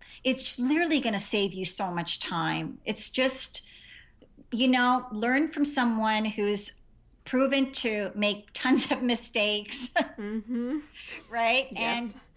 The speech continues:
Speaker 1: corrected it. And, and, um, and yeah, who's basically in the business day in and day out, who's been in the trenches, who, who,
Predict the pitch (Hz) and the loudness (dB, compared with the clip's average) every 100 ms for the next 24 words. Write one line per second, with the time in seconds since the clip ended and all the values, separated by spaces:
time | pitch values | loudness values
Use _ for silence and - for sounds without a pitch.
0 | - 247 247 - - 226 175 170 185 190 | -14 -4 -2 -2 -4 -6 -4 -4 -6 -10
1 | 180 - 208 214 214 208 226 220 220 220 | -14 -10 -6 -4 -4 -2 0 2 0 -2
2 | 214 - - - - - 254 240 381 208 | -6 -12 -20 -20 -8 0 0 0 -2 -2
3 | 208 240 226 233 233 240 254 240 233 220 | -2 -4 -4 -2 -4 -4 -10 -8 -8 -8
4 | 214 - - - _ 233 254 247 220 214 | -10 -18 -20 -20 _ 0 2 0 -2 -4
5 | 214 180 170 - 208 208 196 190 190 180 | -4 -8 -6 -2 0 0 -4 -6 -2 0
6 | 175 147 - - 196 165 220 214 214 214 | 0 -2 -6 -6 -6 -2 -2 0 -2 -4
7 | - 196 185 - 190 165 127 - - 190 | -2 -2 -2 -6 -4 -6 -8 -10 -6 -4
8 | 185 180 190 196 180 | -4 -6 -6 -4 -4